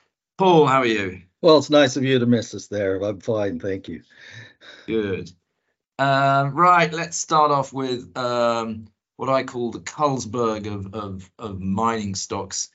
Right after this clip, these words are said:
Speaker 1: If Carlsberg do mining stocks, is what they do. It's Central Asia Metals, known as camel.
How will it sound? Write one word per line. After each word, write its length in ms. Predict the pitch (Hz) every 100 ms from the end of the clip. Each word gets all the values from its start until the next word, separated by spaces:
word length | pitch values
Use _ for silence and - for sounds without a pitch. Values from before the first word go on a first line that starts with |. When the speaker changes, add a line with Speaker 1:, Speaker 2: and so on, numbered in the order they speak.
| _ _ -
Speaker 1:
If 160 | -
Carlsberg 460 | - 107 101 95 92
do 80 | 90
mining 240 | 95 92
stocks, 260 | - 87 -
is 100 | 95
what 120 | -
they 100 | 92
do. 340 | 87 123 120 123
It's 200 | 123 -
Central 480 | - 170 170 160 147
Asia 180 | 139
Metals, 340 | 131 135 113 95
known 160 | 120
as 80 | 117
camel. 580 | 110 - 151 127 101